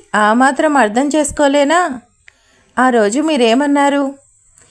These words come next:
మీ కూతుర్ని మీ దగ్గరకు వచ్చేలా చేయడం కోసం ఏమైనా చేస్తా అన్నారు కదా,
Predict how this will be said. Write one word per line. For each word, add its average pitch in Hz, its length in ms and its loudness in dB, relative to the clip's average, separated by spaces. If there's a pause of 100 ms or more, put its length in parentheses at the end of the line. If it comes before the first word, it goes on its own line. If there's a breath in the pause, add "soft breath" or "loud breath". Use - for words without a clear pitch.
(340 soft breath)
మీ 262 160 0
కూతుర్ని 247 720 -2 (180)
మీ 294 120 -2
దగ్గరకు 247 500 -2
వచ్చేలా 269 360 -2 (140)
చేయడం 226 340 0
కోసం 247 440 -4 (800 soft breath)
ఏమైనా 240 560 0
చేస్తా 277 280 0
అన్నారు 277 320 2
కదా, 311 380 0